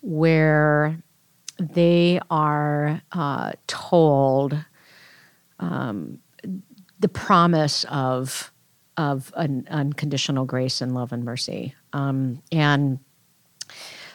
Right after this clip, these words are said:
i-, when you think of what people have to go through during their week and, uh, how often do they get, um, that, th-, that kind of unconditional love, uh, said to them, uh, I think is rare. And so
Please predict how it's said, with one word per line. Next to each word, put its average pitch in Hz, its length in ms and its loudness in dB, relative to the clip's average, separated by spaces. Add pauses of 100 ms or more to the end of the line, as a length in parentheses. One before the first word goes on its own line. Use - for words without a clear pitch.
(240)
i-, 214 160 -8
when 190 220 4
you 170 80 6
think 208 200 2
of 151 220 2
what 156 260 0
people 147 260 -2
have 139 180 0
to 151 60 -2
go 135 140 0
through 135 220 -2
during 139 260 0
their 135 160 0
week 135 360 -2
and, 135 340 -4 (160)
uh, 139 380 -6 (280)
how 143 220 -4
often 139 320 -2
do 131 120 -2
they 131 140 -4
get, 131 260 -4 (280)
um, 143 300 -4
that, 139 220 -4 (240)
th-, 185 220 0
that 175 220 -2
kind 180 260 0
of 139 160 -2
unconditional 139 640 -4
love, 127 480 -6
uh, 139 380 -4
said - 340 -6
to - 100 -14
them, - 400 -10 (120)
uh, 143 380 -6
I 143 160 -2
think 143 260 -6
is 131 320 -8 (580)
rare. 160 520 0 (100)
And 147 240 0
so 143 680 0